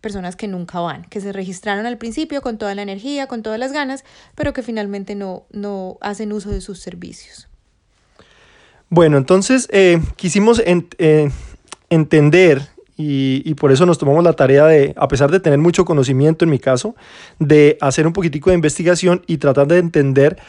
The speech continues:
Speaker 2: cuál es la diferencia más grande entre esas personas que, mm, llegan al gimnasio, se inscriben y, mm, se retiran a los dos, tres meses, versus aquellas personas que se inscriben lógicamente también al gimnasio y siguen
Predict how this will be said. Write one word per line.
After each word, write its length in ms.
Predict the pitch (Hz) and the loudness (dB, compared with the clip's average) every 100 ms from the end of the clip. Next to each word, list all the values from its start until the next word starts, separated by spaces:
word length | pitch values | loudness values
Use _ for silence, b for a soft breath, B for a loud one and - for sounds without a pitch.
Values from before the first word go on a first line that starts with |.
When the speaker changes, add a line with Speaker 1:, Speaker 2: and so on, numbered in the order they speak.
| B B - | B B -2
Speaker 2:
cuál 300 | - 180 214 | 4 4 4
es 80 | |
la 120 | 226 214 | 2 2
diferencia 440 | 190 156 147 170 | 2 -2 -2 -2
más 220 | 175 170 | -2 -2
grande 400 | 165 170 165 170 | 0 -2 0 -2
entre 260 | 160 139 127 | -2 -2 -4
esas 220 | 123 160 | -2 -4
personas 500 | - 117 156 135 117 | -4 0 0 0 -4
que, 400 | - 131 123 - - | -2 0 0 -4 -10
mm, 460 | 143 123 120 123 | -6 -2 -2 -4
llegan 280 | 120 135 160 | 0 2 4
al 120 | 170 | 4
gimnasio, 500 | 143 139 135 139 185 | 4 2 4 4 2
se 140 | 165 139 | 0 0
inscriben 560 | 123 - 165 170 240 B B B B B B _ | -2 -2 2 4 2 B B B B B B _
y, 420 | 202 214 254 403 - _ _ _ _ _ - | 0 4 4 2 -4 _ _ _ _ _ -4
mm, 240 | 151 151 139 | 0 0 2
se 140 | 160 | 2
retiran 400 | 143 127 180 190 | 2 2 4 4
a 40 | |
los 140 | 170 127 | 4 4
dos, 160 | 156 | 2
tres 180 | 160 190 | 2 0
meses, 460 | 196 165 202 233 - b b b b b - | 2 2 0 -6 -12 b b b b b -8
versus 500 | 156 202 190 240 220 | 2 4 4 2 -2
aquellas 340 | 165 165 175 | -2 0 0
personas 540 | 180 196 175 180 196 - | 0 -2 0 0 -2 -6
que 340 | - 135 135 | -4 -2 -2
se 140 | - 135 | -2 -2
inscriben 380 | 120 170 180 | 0 2 2
lógicamente 440 | 180 180 170 131 165 | 4 2 0 -2 -2
también 200 | 160 131 | -2 0
al 100 | 147 | 0
gimnasio 560 | 180 170 156 196 196 - | 0 2 2 0 -2 -2
y 160 | 165 139 | -4 -4
siguen 760 | - - 196 202 175 196 196 | -4 0 2 2 4 4 2